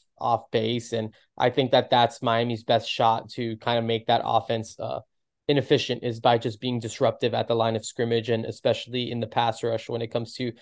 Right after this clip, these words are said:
just getting that pressure up in Cade's face and around him. Where, again, I mean, I, I kinda look back at the Kiko Mawanoa, uh, sack on Drake May last week.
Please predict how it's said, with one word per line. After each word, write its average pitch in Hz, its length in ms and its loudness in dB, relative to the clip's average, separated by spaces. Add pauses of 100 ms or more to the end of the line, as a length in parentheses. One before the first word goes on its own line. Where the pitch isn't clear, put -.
(260)
just - 220 -8
getting 120 300 4
that - 180 0
pressure 117 480 0
up 113 240 0
in 117 260 -4
Cade's 117 360 -6
face 110 420 0
and 117 220 -6 (260)
around 123 480 4
him. 117 240 0
Where, 113 280 0 (300)
again, 165 380 4
I 147 80 6
mean, 156 180 4
I, 160 160 6
I 160 140 6
kinda 170 240 4
look 165 180 4
back 165 220 6
at 151 80 -12
the 156 120 4
Kiko 151 460 2
Mawanoa, 139 800 0
uh, 127 320 -4
sack 135 600 2 (440)
on 143 220 2
Drake 143 320 6
May 127 400 4
last 135 420 0
week. 127 300 -10